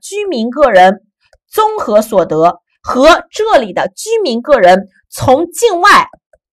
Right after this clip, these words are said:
从境外取得的所得，那么这两个什么时候做汇算清缴？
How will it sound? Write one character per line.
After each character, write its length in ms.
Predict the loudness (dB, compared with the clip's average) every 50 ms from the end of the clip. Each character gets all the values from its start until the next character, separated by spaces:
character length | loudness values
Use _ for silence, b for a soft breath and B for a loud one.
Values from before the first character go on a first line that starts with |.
| -16
从 240 | -8 -8 -8 -8 -8
境 340 | -10 -8 -8 -6 -6 -4 0
外 200 | 2 2 2 0
取 120 | -4 -8
得 60 | -6 -4
的 100 | -4 -2
所 220 | -2 -2 -4 -4
得， 240 | -2 -2 -4 -4 -4
那 80 | -6 -8
么 80 | -8 -8 -8
这 140 | -6 -4 -2
两 240 | -2 -2 -2 -6 -2
个 220 | 0 0 0 0 -2 _ _ _ _
什 200 | _ -4 -2 -2
么 120 | 0 0 -4
时 100 | -4 -4
候 120 | -4 -4
做 100 | -4 -4
汇 120 | -4 -4 -4
算 180 | -4 -4 -6
清 160 | -6 -6 -2 -2
缴？ 240 | 0 0 2 0